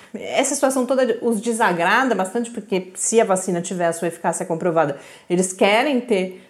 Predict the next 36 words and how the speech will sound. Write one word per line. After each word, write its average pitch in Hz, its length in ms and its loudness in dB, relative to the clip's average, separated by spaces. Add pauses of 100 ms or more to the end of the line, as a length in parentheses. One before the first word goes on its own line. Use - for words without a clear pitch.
acesso. 202 520 -2
Então, 202 180 -2
uma 196 140 2
outra 220 260 4
possibilidade 202 560 0
que 226 140 0
já 226 220 4
é 202 120 4
aventada 226 760 0 (320)
é 190 120 0
que 190 100 -4
seja 202 240 0
montado 190 420 2
um 190 80 4
consórcio 202 880 4 (160)
de 180 220 0
governadores 170 880 4
pra 185 200 0
que 190 100 -8
os 180 100 -2
estados 180 400 -6
possam, 170 380 -6
então, 165 240 -6 (380)
adquirir 180 600 -2
também 220 460 2
essa 185 220 -2
vacina, 233 500 -2
se 233 160 -4
ela 214 140 2
for 214 240 0
uma 185 200 0
das 185 220 -2
que 185 280 -8 (360)
vier 170 340 0
a 175 80 0
ter 160 340 -6